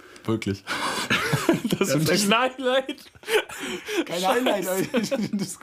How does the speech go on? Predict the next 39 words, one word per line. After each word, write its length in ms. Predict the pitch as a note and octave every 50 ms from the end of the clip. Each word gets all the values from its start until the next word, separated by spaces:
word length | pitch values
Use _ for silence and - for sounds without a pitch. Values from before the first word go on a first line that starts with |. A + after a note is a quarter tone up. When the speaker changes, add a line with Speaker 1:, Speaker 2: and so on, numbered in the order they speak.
| -
Speaker 2:
cool. 280 | B3+ C4 A3 D#3 B2+ B2+ - - D#3 - G#3 - - - E3+ D#3
Ich 60 | - -
find 140 | F#3+ F#3
es 120 | F3+ E3+ D#3+ -
cool, 140 | G3+ G#3 G#3+
dann 140 | A3+ G#3+ G3
mal 180 | F#3+ F#3+ F#3+ F3
so 80 | F#3
einen 260 | F#3 F#3 F3 F3 F3
anderen 260 | F3 E3 F#3+ G3 F#3 F3+
Geschmack 320 | F#3+ F#3 - A3 A3 - -
im 100 | E3 D3
Mund 180 | C#3+ C#3 C3+
zu 120 | - - C#3+
haben 200 | C#3+ C#3 C3 C3+ -
zum 140 | - C#3+ C3+
Zähneputzen. 680 | - C#3+ C3+ C3+ C3 - - B2+ B2 - - C#3+ B2 - -
Speaker 1:
Was 180 | - A#2+ - C3+
ich, 180 | B2 A2+ G2 -
was 300 | - E2 F2+ A2+ A2 -
ich 140 | A2+ - -
richtig 480 | G#2+ A2 A#2 A2+ A#2+ - G#2 - - -
cool 120 | G2 F#2
finde 360 | F#2+ - - D#2 E2 F#2+ F#2+
und 100 | F2+ G2+
was 160 | G#2 G#2 G2+ -
ich 80 | G2+ G#2+
einen 100 | G2+ F#2+
richtig 260 | G2 G#2+ G#2 - -
großen 340 | G2 G2+ G#2 G#2 - G2+ G2
Luxus 280 | G2+ G2+ - G2+ F#2
finde, 180 | - F#2 F#2 -
ist, 100 | G2+ -
wenn 80 | G2+
du 80 | G2 F#2+
bei 80 | F#2 F#2
einem 160 | F2+ F2+ F2+
Freund 400 | - - G#2+ G#2 G#2+ A#2 A2+ - -
übernachtest 680 | - F#2+ F#2+ F#2+ G2+ A2+ A#2+ - - D#3+ E3+ -